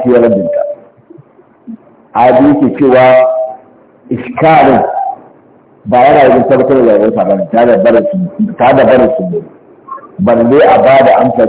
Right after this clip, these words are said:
cewa ai shi da bisa ubar. Ya ce inda iskalin yake, tabbatuwarsa ko ta-, tabbatarsa ta da rashin ƙari din akan farallai. Ya ce wannan ya tsago cewa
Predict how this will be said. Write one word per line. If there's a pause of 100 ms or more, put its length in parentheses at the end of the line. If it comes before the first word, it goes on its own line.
cewa
ai
shi
da
bisa
ubar.
Ya
ce
inda
iskalin
yake, (2000)
tabbatuwarsa (560)
ko (300)
ta-, (520)
tabbatarsa (420)
ta
da (260)
rashin
ƙari
din
akan
farallai. (920)
Ya
ce
wannan
ya
tsago (180)
cewa